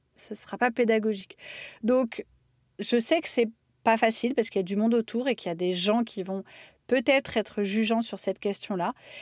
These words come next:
C'est pour ça que la reformulation va vraiment penser un peu la plaie d'ego de la personne qui a offert le cadeau et t'aider à, à la fois faire comprendre à ton enfant comment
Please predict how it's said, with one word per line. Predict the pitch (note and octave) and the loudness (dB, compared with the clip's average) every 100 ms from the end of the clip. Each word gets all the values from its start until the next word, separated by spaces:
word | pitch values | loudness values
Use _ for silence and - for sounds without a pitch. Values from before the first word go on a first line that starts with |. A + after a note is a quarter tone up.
| - | -10
C'est | - A#3 | 0 0
pour | A#3+ | 0
ça | - E4+ | 2 2
que | C#4 | 4
la | A3+ | 4
reformulation | A3 C#4+ - B3+ A#3+ A3+ A3+ - D4 | 4 2 4 2 4 4 2 2 2
va | C4+ G3 | 4 2
vraiment | F#3 G3+ A3 A#3+ C4+ C#4+ - - _ | 2 2 4 4 2 0 -8 -20 _
penser | C#4+ D#4+ D#4 - F4 | 4 6 4 4 6
un | B3+ A3+ | 4 2
peu | - D4 | 2 4
la | B3+ G3+ | 4 2
plaie | - A#3+ C4+ | 2 4 4
d'ego | A#3 A#3+ A3 C4+ B3+ | 4 4 4 4 4
de | A3+ | 4
la | F#3+ | 2
personne | G#3 - A#3 A3+ | 0 0 2 2
qui | G3+ | 0
a | F3+ | -2
offert | G3 A3+ | 0 0
le | G#3+ | 0
cadeau | G#3 F#3+ G3 B3+ - - - - | 0 0 2 2 0 -18 -12 0
et | G#3+ | 0
t'aider | - B3 G#3+ C4 D4 - | 4 2 6 6 4 4
à, | G3+ F#3 - _ _ - | 2 2 0 _ _ 0
à | B3+ | 4
la | C4+ | 4
fois | - C4+ B3+ | 2 0 0
faire | A3 - | -2 -2
comprendre | A#3 - A3+ | -4 -2 -2
à | G#3 | 0
ton | G#3+ | -2
enfant | G3+ - G#3+ | -6 -4 -6
comment | - G3 G3 F#3 | -6 -6 -6 -6